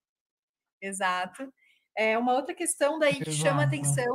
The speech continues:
Speaker 1: né? Acho que dessa, dessa questão da autoimagem dos intelectuais brasileiros em comparação à imagem que o Brasil tem pro intelectual lá de fora. Então, acho que vem de encontro ao título do livro, né? O Homem que Aprendeu o Brasil. E tem um momento que tu fala que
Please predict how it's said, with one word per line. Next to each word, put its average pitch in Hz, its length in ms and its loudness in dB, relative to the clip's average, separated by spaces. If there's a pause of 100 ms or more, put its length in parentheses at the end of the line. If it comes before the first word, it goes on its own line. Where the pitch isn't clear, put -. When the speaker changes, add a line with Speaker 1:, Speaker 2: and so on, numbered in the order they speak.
(100)
Speaker 1:
né? 254 340 0
Acho 220 220 2
que 254 80 -8
dessa, 240 480 2
dessa 226 260 0
questão 254 400 -6
da 240 260 8
autoimagem 240 840 2
dos 220 160 -4
intelectuais 233 520 -2
brasileiros 226 800 -2
em 254 80 -6
comparação 247 600 -2
à 247 40 0
imagem 233 400 0
que - 80 -18
o 240 60 -12
Brasil 233 460 -4
tem 240 240 -4
pro 240 100 -8
intelectual 240 540 0
lá 226 100 0
de 208 220 -8
fora. 233 340 4
Então, 220 420 -4 (280)
acho 208 120 -4
que 226 100 -8
vem 220 140 -2
de 233 100 -8
encontro 233 340 -2
ao 233 80 -2
título 254 360 -10
do 226 80 -6
livro, 226 400 -6
né? 214 140 -2
O 208 100 -2
Homem 208 240 -4
que 226 80 -6
Aprendeu 226 520 0
o 226 40 -6
Brasil. 214 540 -4 (420)
E 208 80 -14
tem 226 140 0
um 226 60 -4
momento 233 340 -2
que - 100 -20
tu - 80 -20 (100)
fala 226 300 4
que 220 260 -8